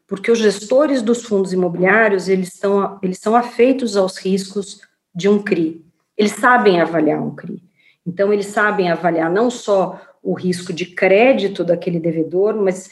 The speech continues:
qual é a, o estudo de viabilidade daquele imóvel, ele sabe olhar esse tipo de coisa, ele é do mercado imobiliário, que é uma coisa que faz muita diferença, porque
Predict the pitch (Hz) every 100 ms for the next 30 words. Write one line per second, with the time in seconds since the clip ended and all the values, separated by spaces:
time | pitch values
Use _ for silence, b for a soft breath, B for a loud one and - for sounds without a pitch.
0 | b b _ 254 302 302 254 240 226 -
1 | 190 180 185 - 233 196 202 185 185 180
2 | 170 208 208 185 180 185 175 165 180 196
3 | 196 190 - - 294 302 233 202 175 156
4 | 151 147 - - 147 151 - 156 160 170
5 | 196 208 196 269 302 294 285 226 226 233
6 | 247 254 277 208 175 - 262 311 302 285
7 | 302 302 - 311 311 262 269 320 302 220
8 | 185 - 175 170 135 - - _ - 180
9 | 170